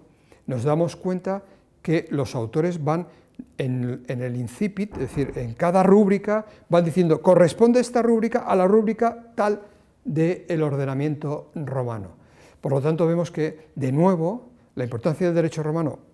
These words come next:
que habíamos planteado en el tema uno queda palpable, y vemos a su vez, eh, en este tema, y vemos a su vez cómo en este tema, que es el proceso, el derecho romano en su evolución histórica,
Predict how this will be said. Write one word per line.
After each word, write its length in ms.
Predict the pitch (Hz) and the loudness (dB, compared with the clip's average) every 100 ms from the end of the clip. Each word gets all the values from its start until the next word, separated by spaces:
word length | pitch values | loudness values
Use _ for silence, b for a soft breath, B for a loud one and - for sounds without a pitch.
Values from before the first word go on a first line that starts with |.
| - | -16
que 100 | - | -6
habíamos 260 | 113 131 147 | -2 -2 -2
planteado 360 | 156 139 147 139 | -4 -4 -4 -4
en 60 | |
el 140 | 123 - | -6 -6
tema 220 | 139 135 | -4 -2
uno 300 | 143 151 101 B B | -4 -4 -8 B B
queda 280 | - 139 139 | -4 -2 0
palpable, 640 | 143 123 - 160 160 110 101 B B B B | 0 -2 -2 0 0 -2 -8 B B B B
y 100 | 139 | 0
vemos 340 | 156 170 165 - | 2 2 0 -6
a 80 | 147 | -4
su 160 | 156 | 2
vez, 240 | 160 - - - _ _ _ _ - | 4 4 -2 -20 _ _ _ _ -10
eh, 300 | 139 120 - | -6 -6 -6
en 120 | 120 | -6
este 200 | 120 - | -6 -4
tema, 280 | 151 139 120 | 0 0 -2
y 100 | 131 | -2
vemos 200 | 143 156 | 0 0
a 60 | 160 | -2
su 120 | 165 | -2
vez 140 | 165 | -2
cómo 340 | - 170 185 190 B B | 0 0 0 -6 B B
en 140 | - - | -8 -6
este 200 | 139 160 | -2 0
tema, 200 | 165 135 | 0 -2
que 80 | 120 | -2
es 80 | |
el 100 | 143 | -4
proceso, 540 | 143 165 170 156 180 190 B B B | -2 -4 -6 -8 -10 -12 B B B
el 140 | 143 | 0
derecho 420 | 139 160 - 185 170 | 2 2 2 -2 0
romano 560 | 156 160 180 170 - - - | 2 2 2 -2 -6 -14 -12
en 120 | 123 | -10
su 240 | - 131 | -4 -4
evolución 440 | 120 120 110 151 160 | -2 -4 -4 -4 -4
histórica, 640 | - - 175 165 165 202 | -6 -8 -8 -8 -8 -10